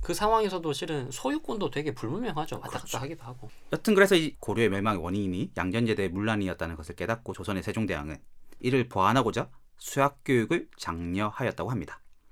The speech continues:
Speaker 1: 야, 근데 이쯤 되니까
Speaker 2: 네.
Speaker 1: 내가 좀 반성을 하게 되네요.
Speaker 2: 어떤 반성을 하시게
Speaker 1: 이렇게
Speaker 2: 됩니까?
Speaker 1: 여기에서 이야기하는 수학의 쓸모라는 게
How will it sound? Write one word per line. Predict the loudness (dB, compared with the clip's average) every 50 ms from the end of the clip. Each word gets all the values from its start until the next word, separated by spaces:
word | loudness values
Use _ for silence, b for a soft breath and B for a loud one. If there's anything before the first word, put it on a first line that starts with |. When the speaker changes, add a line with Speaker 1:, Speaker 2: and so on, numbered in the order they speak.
| B B B B B B B B B
Speaker 1:
야, | B B B B B B
근데 | -6 -8 -8 -8
이쯤 | -6 -2 -2 -2 0 4 4 4 4 2
되니까 | 0 -2 -4 -8 -4 0 0 0 0 0
Speaker 2:
네. | -2 -4 -4 -4
Speaker 1:
내가 | -4 -4 -4
좀 | -4 -6 -10
반성을 | -6 -6 -4 -2 -2 -2 -2 -4
하게 | -6 -8 -10 -10
되네요. | -10 -12 -14 -18 -20 -20 -20 -20 -20 -20 _ -20 _
Speaker 2:
어떤 | -20 -18 -6 -2 0 0
반성을 | 0 0 0 -2 -2 -4
하시게 | -6 -8 -8 -6 -6
Speaker 1:
이렇게 | -6 -4 -2
Speaker 2:
됩니까? | 2 6 6 6
Speaker 1:
여기에서 | 6 6 6 4 4 6 6 6 6 6 6 4 2 0 -2 -6
이야기하는 | -8 -4 0 4 6 8 8 6 4 2 2 4 4 4 2 2 0 -2 -2
수학의 | -4 -4 -6 -4 -4 0 4 6 6 6 4 2 0 0 0
쓸모라는 | 0 -2 0 0 2 4 8 8 8 8 6 4 0 -6 -6
게 | -6 -4 -4 -6 -8 -12